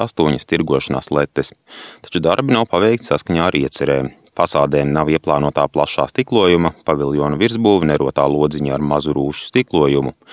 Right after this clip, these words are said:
Savukārt grīdu neklāj divu krāsu flīzes. Rīgas domas īpašuma departaments secinājis,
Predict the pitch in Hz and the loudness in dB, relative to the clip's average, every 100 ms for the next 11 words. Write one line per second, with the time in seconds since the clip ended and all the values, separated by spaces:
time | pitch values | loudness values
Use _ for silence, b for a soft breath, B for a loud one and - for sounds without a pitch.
0 | B B - 78 - 67 69 - 104 127 | B B -4 -4 0 -2 -2 -2 0 0
1 | 76 76 104 107 80 71 113 123 - 69 | -2 -2 0 0 0 0 0 0 0 2
2 | 71 - - 78 69 64 64 - _ _ | 0 -4 -4 -2 -2 -4 -8 -12 _ _
3 | B B B - 101 104 101 110 95 117 | B B B -2 0 0 2 2 2 -2
4 | - 82 78 - 117 - 95 92 - 104 | 0 0 0 0 -4 -2 -2 -2 -2 -4
5 | - 87 82 80 | -2 0 0 -2